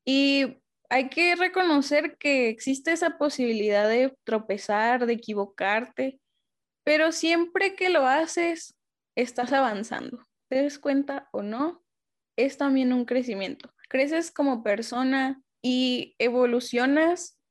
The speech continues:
para ir llegando a esa mejor versión de ti mismo, ¿sabes? Esa versión más auténtica y realizada de ti mismo. El beneficio de estar en comodidad, de estar ahí,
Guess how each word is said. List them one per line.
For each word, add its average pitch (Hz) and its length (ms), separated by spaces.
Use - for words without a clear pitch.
para 226 580
ir 262 260
llegando 277 440
a 262 100
esa 262 460
mejor 226 400
versión 233 460
de 226 100
ti 226 160
mismo, 226 420
¿sabes? 226 420
Esa 240 220
versión 214 460
más 226 240
auténtica 247 760
y 240 140
realizada 220 720
de 226 120
ti 214 160
mismo. 247 560
El 247 160
beneficio 269 680
de 294 360
estar 233 360
en 254 160
comodidad, 226 880
de 240 80
estar 226 320
ahí, 240 540